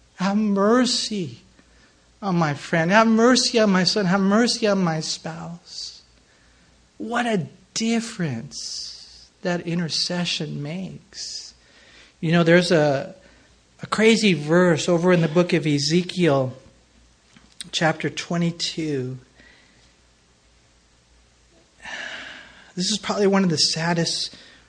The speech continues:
verses in the Bible. Again, it was one of those times where the southern kingdom of Judah,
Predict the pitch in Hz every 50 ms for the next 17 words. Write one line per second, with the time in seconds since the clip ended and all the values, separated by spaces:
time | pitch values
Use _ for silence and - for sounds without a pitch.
0 | _ _ - 143 139 160 175 175 175 - 165 147 151 151 147 139 135 127 135 139
1 | 147 160 180 180 156 147 139 131 131 131 - _ _ _ - - - - - -
2 | - 170 160 - 196 214 254 285 277 269 233 226 - 208 202 202 233 254 254 269
3 | 269 269 - - - - 196 202 196 196 208 214 208 202 - 190 185 185 185 185
4 | 180 180 175 175 170 165 151 165 160 151 147 151 - - 180 175 185 220 233 233
5 | 226 - 220 214 208 208 202 196 196 185 165 - 160 151 151 143 143 143 143